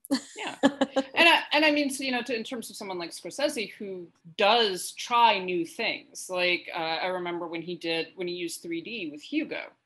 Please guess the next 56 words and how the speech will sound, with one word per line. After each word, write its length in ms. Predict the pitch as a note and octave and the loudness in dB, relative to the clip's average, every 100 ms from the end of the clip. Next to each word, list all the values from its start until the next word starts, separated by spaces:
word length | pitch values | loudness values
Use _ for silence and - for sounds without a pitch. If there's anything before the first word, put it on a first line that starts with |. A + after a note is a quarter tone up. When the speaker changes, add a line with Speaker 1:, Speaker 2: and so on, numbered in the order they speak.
| _ - - _ A#3+ | _ -20 -20 _ 4
Speaker 2:
And 400 | A#3 A3+ G#3+ G#3 | 6 6 2 -4
he 180 | - | -4
was 160 | C#4 C4+ | -4 -2
like, 200 | A3+ - | -4 -2
"Okay, 360 | D#4+ C4+ A3 G#3+ | -2 2 0 0
we've 160 | A#3 - | -8 -2
got 180 | A3 A#3 | 0 0
this 160 | D4 | -2
new 100 | C4 | -4
technology. 560 | B3+ C4 F#3 E3+ F3+ G3+ | -4 -4 -2 -2 -4 -8
We've 100 | F3+ | -6
got 120 | F3+ | -4
this 140 | A#3 | -4
technology 480 | B3 B3 F#3+ F3+ F#3 | -8 -6 -4 -4 -6
that 120 | F3 | -8
I've 140 | E3+ D3+ | -8 -8
never 180 | E3 F#3 | -10 -10
really 280 | G#3 A#3+ | -8 -8
worked 240 | G#3 E3 F#3 | -6 -8 -8
with. 100 | G#3 - | -10 -6
I'm 120 | F3+ | -4
gonna 240 | F3+ F#3 - | -4 -6 -10
see 220 | - - E3+ | -12 -8 -4
what 80 | |
I 40 | F3+ | -4
can 140 | A3+ | -4
do 140 | A3 F#4 | -4 -2
with 140 | D#4 | -4
it." 80 | F3 - - | -6 -10 -6
And 100 | A#3+ | 4
he 100 | D4 | 6
does 220 | C4+ D#4 | 6 4
something 280 | - E4+ B3 | 2 -4 -4
really 180 | G#3 B3 | -4 -4
interesting 600 | C4 E4 - - D#3 - | -4 -4 -6 -6 -8 -10
with 160 | - - | -14 -16
it. 100 | - | -10
You 80 | F#3+ | -6
know, 240 | F3+ F3 - | -6 -8 -4
it, 220 | G#3+ G3+ | -4 -2
you 120 | B3 | -6
can 100 | A3 | -4
argue 240 | E3+ C#4 | -2 -2
about 160 | C4+ F3+ | 0 0
whether 200 | E3+ F3 | 0 -2
or 40 | |
not 140 | E3+ D#3 | -2 -4
it 120 | - | -4
works, 540 | D#3 D3+ - - - - - - - | -6 -6 -8 -12 -12 -12 -18 -20 -4
but 320 | F3+ A3 G#3 | 6 6 6
he 120 | C#4 | 0
was 120 | A#3+ | 2
actually 320 | A#3+ A#3 A3+ | 2 0 -4
trying 420 | G#3+ A3 A#3+ A#3 G3+ | -6 -6 -4 -4 -6
something. 460 | - D3+ D3 G#2+ | -8 -10 -10 -14
So, 540 | F3 - F#3 F#3 F3+ | -10 -2 0 0 -4